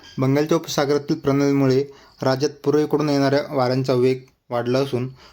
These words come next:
हवेचे बाष्प प्रमाण वाढले आहे. त्यामुळे पुढील चोवीस तासात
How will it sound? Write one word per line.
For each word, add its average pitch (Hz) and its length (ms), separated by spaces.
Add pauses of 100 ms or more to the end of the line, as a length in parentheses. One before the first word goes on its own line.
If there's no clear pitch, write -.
(200)
हवेचे 139 280
बाष्प 131 360 (720)
प्रमाण 131 340
वाढले 117 300
आहे. 104 180 (640)
त्यामुळे 135 220
पुढील 139 340
चोवीस 147 320
तासात 135 260